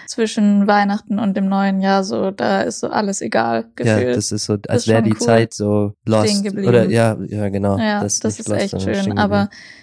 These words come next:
Speaker 2: geblieben.
Speaker 1: ich, ich glaub schon, dass es einerseits so ein bisschen so ein Verarschen ist, dass man immer denkt, die Zeit wär so entspannend, dann andererseits ist es so, dass man erwachsen ist und halt mittlerweile auch zum Beispiel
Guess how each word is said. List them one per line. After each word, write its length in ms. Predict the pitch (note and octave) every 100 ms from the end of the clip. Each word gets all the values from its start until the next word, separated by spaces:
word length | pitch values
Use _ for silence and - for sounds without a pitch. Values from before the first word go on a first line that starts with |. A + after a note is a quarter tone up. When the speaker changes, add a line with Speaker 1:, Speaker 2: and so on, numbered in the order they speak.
| -
Speaker 2:
geblieben. 160 | A3 -
Speaker 1:
ich, 140 | A3+
ich 40 | A3+
glaub 240 | A3 A3+
schon, 240 | - A#3+ A#3+
dass 180 | A3+ G#3+
es 240 | G#3 - _ _ -
einerseits 480 | G#3 G#3 G3+ G3 -
so 40 |
ein 60 | G3+
bisschen 260 | - G3
so 80 | G3+
ein 80 | G3
Verarschen 540 | - - G3 G#3+ B3
ist, 120 | A#3+
dass 120 | A3 A3
man 100 | G3
immer 160 | F#3+
denkt, 320 | G3 G#3 A3
die 80 | A#3+
Zeit 300 | - B3+ B3
wär 100 | B3+
so 80 | C4
entspannend, 720 | - B3+ - B3+ B3 B3 B3
dann 240 | G#3 G3 - - -
andererseits 680 | G#3 A3+ A3+ A3 A3 G#3+
ist 140 | - A3
es 180 | G#3 -
so, 100 | G3+
dass 160 | A3 A3+
man 100 | A3+
erwachsen 540 | G3+ G3+ - - B3
ist 200 | B3+ -
und 140 | A3
halt 140 | A3+ G#3+
mittlerweile 580 | G#3 G#3+ G3+ G#3 G3+ G#3+
auch 120 | G#3
zum 120 | G#3
Beispiel 380 | G3+ - G#3+